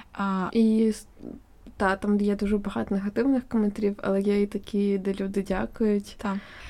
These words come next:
Speaker 2: І пишуть, що для них це дуже важливо, і це доводить, що це все потрібно.
Speaker 1: А, ще хочу сказати про Лего. Я не знаю, мабуть, е, мабуть, ви всі в курсі і бачили,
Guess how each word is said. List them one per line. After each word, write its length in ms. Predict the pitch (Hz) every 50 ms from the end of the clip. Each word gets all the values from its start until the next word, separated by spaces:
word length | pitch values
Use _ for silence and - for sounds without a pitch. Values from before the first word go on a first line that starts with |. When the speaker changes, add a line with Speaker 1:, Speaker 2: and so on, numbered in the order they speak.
| - - -
Speaker 2:
І 100 | 226 208
пишуть, 260 | - 226 - 233 226
що 140 | - - 233
для 100 | 220 214
них 180 | 214 220 220
це 120 | - - 214
дуже 240 | - 214 214 226 214
важливо, 720 | 208 208 202 - 208 208 240 269 262 254 226 226 220 214 - - -
і 640 | - - 196 202 202 202 196 196 196 196 190 196 202 -
це 260 | - - 208 208 214
доводить, 460 | 202 196 196 196 196 202 196 202 196
що 160 | - - -
це 140 | 208 - -
все 380 | 196 - - - 202 208 208 208 -
потрібно. 540 | - 196 - - 196 190 185 190 208 - 247 - - - - - - - - - - - - - - - -
Speaker 1:
А, 320 | - - 214 214 214 208 214
ще 160 | 214 - 262
хочу 260 | 262 269 254 - -
сказати 440 | 247 - - - 240 247 254 254 233
про 220 | 226 - - 208
Лего. 440 | 208 226 226 262 302 320 294 254 214
Я 160 | 202 208 220
не 160 | 233 233 226
знаю, 300 | 214 202 208 214 220 220 208
мабуть, 420 | 202 214 220 226 214 208 - - - - - - - - - - -
е, 200 | 190 202 214 214
мабуть, 360 | 202 214 220 220 214 226 220 -
ви 100 | 202 208
всі 400 | 208 - - - 220 214 214 208
в 300 | - - - - 202 - - -
курсі 320 | - 254 285 - - -
і 160 | 226 - - 208
бачили, 640 | 196 202 202 226 311 330 - - 262 226 220 220